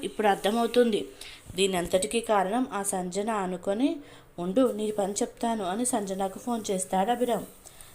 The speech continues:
సంజన లిఫ్ట్ చేయగానే, "అయినా ఏంటి మీ వాళ్ళు, నేనెక్కడుంటే వాళ్ళకేం పని?" అంటాడు అభిరామ్. "ఏమో, నాకు తెలియదండి, వాళ్ళని అడిగి చెప్తాలేండి ఏం పనో" అని అంటుంది సంజన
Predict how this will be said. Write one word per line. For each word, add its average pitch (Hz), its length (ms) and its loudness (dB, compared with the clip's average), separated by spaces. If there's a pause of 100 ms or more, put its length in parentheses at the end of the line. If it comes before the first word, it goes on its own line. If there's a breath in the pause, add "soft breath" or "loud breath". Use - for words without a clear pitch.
(100)
సంజన 190 420 0
లిఫ్ట్ 214 340 0
చేయగానే, 220 540 2 (240)
"అయినా 208 400 2
ఏంటి 190 320 0
మీ 254 180 6
వాళ్ళు, 226 440 4 (380 loud breath)
నేనెక్కడుంటే 208 680 2
వాళ్ళకేం 240 520 2
పని?" 240 360 2
అంటాడు 202 420 0
అభిరామ్. 247 400 0 (540 loud breath)
"ఏమో, 208 380 2 (100)
నాకు 196 220 -4
తెలియదండి, 214 840 4
వాళ్ళని 196 320 4
అడిగి 196 340 2
చెప్తాలేండి 240 800 2
ఏం 190 200 -2
పనో" 220 440 2
అని 196 160 0
అంటుంది 185 420 -2
సంజన 233 480 2